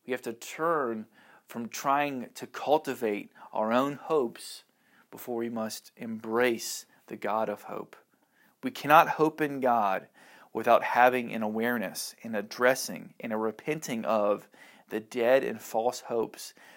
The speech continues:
that we often so look to, to provide for us a sense of order in our disorder or refuge in our fear. To behold our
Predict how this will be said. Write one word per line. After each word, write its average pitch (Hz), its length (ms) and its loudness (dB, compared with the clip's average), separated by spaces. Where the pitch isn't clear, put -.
that 110 120 -4
we 113 120 -4
often 120 420 6
so 120 280 0
look 127 400 -2
to, 104 420 -6
to - 120 -12
provide 117 480 2
for 110 220 -4
us 104 160 -6
a - 60 -12
sense 113 260 -10
of 104 140 -12
order 117 340 0
in 107 140 -8
our 107 160 -6
disorder 101 420 -10
or 101 160 -6
refuge 101 400 -8
in - 60 -18
our 104 120 -12
fear. - 380 -14
To - 120 -10
behold 139 640 6
our 127 400 6